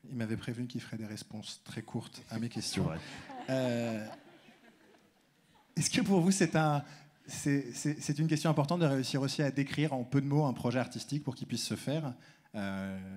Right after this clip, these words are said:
Speaker 1: les, les, les enjeux sont assez importants pour réussir à, à construire, euh, un projet. C'est à nous de le raconter pour le faire exister, peut-être, euh,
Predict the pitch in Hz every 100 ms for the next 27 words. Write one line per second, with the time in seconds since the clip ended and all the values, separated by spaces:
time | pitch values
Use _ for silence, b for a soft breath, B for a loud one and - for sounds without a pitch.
0 | 98 98 104 101 104 104 104 107 110 113
1 | 120 117 110 120 113 117 139 - 117 110
2 | - 95 101 95 113 B B B 110 120
3 | 120 - 143 139 120 110 110 107 104 98
4 | 110 113 117 131 143 127 117 147 143 127
5 | 123 127 123 135 131 113 135 123 113 113
6 | - 156 151 127 - B B - 110